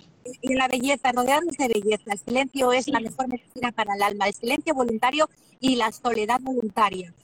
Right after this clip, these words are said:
Speaker 1: Que cuando uno no sabe estar en silencio porque depende del ruido exterior, esto cuesta. Pero cuando ya te has hecho amante de ti misma, entonces cuidas tu soledad y tu silencio como si fuera oro puro.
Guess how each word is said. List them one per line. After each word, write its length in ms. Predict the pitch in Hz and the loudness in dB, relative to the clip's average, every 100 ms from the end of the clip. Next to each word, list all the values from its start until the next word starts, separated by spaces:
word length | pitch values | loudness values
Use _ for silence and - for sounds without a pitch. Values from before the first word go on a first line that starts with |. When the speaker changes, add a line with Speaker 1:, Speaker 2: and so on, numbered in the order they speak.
| _ - | _ -2
Speaker 1:
Que 120 | 220 | 0
cuando 340 | 233 226 226 | 0 2 2
uno 400 | 247 294 254 220 220 | 2 2 2 2 0
no 240 | 226 262 | -2 -2
sabe 500 | - 262 240 208 202 - | -2 -2 0 0 0 -2
estar 460 | 208 - - 233 | -2 -2 -4 -2
en 80 | 220 | -2
silencio 380 | - 220 233 226 | -4 -2 -2 -2
porque 220 | 214 208 | -6 -6
depende 360 | 208 202 254 254 | -6 -2 -2 0
del 160 | 240 214 | -2 -2
ruido 240 | 233 226 | 0 0
exterior, 600 | 220 - 214 220 247 294 - _ - _ | -4 -6 -4 -2 0 -2 -6 _ -20 _
esto 260 | 220 240 254 | -2 -2 -4
cuesta. 420 | - 233 220 226 | 0 0 0 -4
Pero 180 | 214 214 214 | -6 -6 -6
cuando 300 | 220 220 220 | -6 -4 -2
ya 320 | 233 277 285 | 2 2 0
te 100 | 269 | -2
has 180 | 254 - | -4 -2
hecho 300 | 269 - 254 | -4 -2 0
amante 600 | 226 240 294 285 233 208 | 2 2 4 4 2 0
de 140 | 196 196 | 0 -2
ti 100 | 208 | -4
misma, 580 | 202 240 - 202 190 185 _ - _ _ | -4 -4 -4 -6 -6 -6 _ -20 _ _
entonces 500 | 220 202 285 277 262 | -6 -2 -2 0 -2
cuidas 460 | - 277 277 214 - | 0 0 2 0 -4
tu 100 | 226 | -6
soledad 320 | - 214 220 | -2 0 0
y 80 | 233 | -2
tu 100 | 220 | -4
silencio 460 | 214 214 220 247 | -4 -4 -2 -2
como 180 | 247 220 | -2 -4
si 120 | 202 185 | -6 -6
fuera 260 | 226 220 | -2 0
oro 140 | 208 196 | -2 -8
puro. 300 | 190 190 | -10 -12